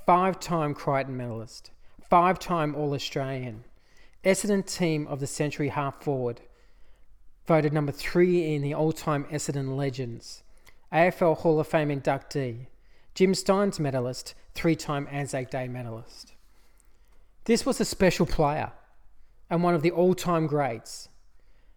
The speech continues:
James will be remembered by Essendon fans as one of the most revered, loved players in the club's modern history,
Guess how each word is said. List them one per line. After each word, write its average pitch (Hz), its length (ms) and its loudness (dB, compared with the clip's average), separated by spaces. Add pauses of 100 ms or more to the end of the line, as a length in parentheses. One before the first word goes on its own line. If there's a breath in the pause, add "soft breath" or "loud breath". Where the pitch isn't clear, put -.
(200)
James 196 420 2
will 196 120 -6
be 180 100 0
remembered 147 500 0
by 127 160 -4
Essendon 135 320 -8
fans 120 400 -10
as 135 140 -12
one 143 120 -4
of 139 60 -4
the 131 60 -6
most 135 220 -8
revered, 156 440 -2
loved 143 240 0
players 123 460 -6
in 175 100 -12
the 131 80 -8
club's 135 400 -8
modern 131 240 -4
history, 123 520 -12